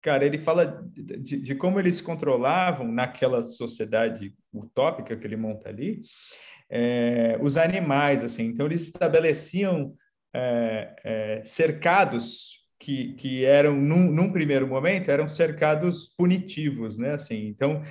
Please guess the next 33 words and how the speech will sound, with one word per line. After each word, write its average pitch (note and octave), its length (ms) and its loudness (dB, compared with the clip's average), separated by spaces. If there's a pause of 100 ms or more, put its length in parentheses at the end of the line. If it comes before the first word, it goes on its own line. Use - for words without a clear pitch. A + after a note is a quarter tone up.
(100)
se - 160 -6
o C#3+ 40 2
bicho D#3 260 -6
tentar, D3+ 320 -2
tentasse C3+ 560 -4
escapar C3 540 -2
dali, B2+ 180 0
ele C#3+ 140 -2
tomava D3+ 320 -4
um F3 60 -8
choque. - 500 -4 (840)
É - 220 -20
uma-, - 280 -10
muito D3 260 -4
louco, A#3+ 400 0
né? A#2+ 160 -10 (420)
E G#3+ 100 6
aí, A#3 300 8
depois, A#3+ 560 8
eles A3 160 4
não A3 80 2
precisavam G#3 380 2
mais G#3 180 2
daquilo. A3+ 380 0
Então, E3 180 -2
eles, F3+ 300 -4
eles F3 240 0
esticavam F#3 420 2
somente G3 480 0
uma A3 180 0
corda G3 260 2
de F#3 80 0
barbante. F3+ 600 0